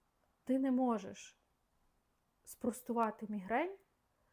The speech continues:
допоки ти не використаєш всі препарати, які, або всі протоколи, які стосуються мігрені. Тобто вона мені каже: «Я розумію, що у вас, можливо,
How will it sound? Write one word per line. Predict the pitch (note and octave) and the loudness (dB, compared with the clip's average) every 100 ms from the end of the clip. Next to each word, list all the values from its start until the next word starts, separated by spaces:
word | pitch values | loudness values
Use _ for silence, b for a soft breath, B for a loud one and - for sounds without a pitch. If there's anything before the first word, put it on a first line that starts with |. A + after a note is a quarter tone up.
| b b b - | b b b -2
допоки | A3+ - B3+ B3+ | 0 2 0 0
ти | - A#3+ | 0 2
не | A3+ | 2
використаєш | A#3+ A#3+ G#3+ - - G#3+ - | 0 0 -4 -4 -8 -8 -8
всі | - A#3+ | -6 4
препарати, | B3+ A#3 - G#3 A3 - - A#3+ G#3+ | 6 6 4 0 0 0 0 -2 0
які, | G#3+ - A#3 - | -8 -8 -8 -6
або | G3+ G#3+ | -4 -4
всі | - C4 | -2 -4
протоколи, | A#3+ G#3+ - - A#3 D#4 D4 | -4 -10 -12 -2 2 2 2
які | G#3 G3 - | -4 -8 -8
стосуються | A#3+ - G#3 - A3+ G#3+ A3 | -10 -10 -12 -2 -2 -2 -8
мігрені. | G#3 F3+ F3+ E3+ F#3+ - | -10 -8 -10 -12 -16 2
Тобто | - F3 - | 6 6 4
вона | G3+ G#3 B3 | -4 2 4
мені | D#4+ C4+ | 4 0
каже: | A#3+ A#3 A3 G#3+ | 0 -2 -2 4
«Я | B3 | 4
розумію, | B3 A3 A#3+ A#3+ G#3+ G#3 | 6 4 2 2 0 -2
що | G3+ - | -8 -2
у | A3 | -2
вас, | A3+ A3+ A3 | 0 -2 -2
можливо, | G#3+ G3 A3 A3+ F#3+ G#3 | -8 -4 0 0 0 -12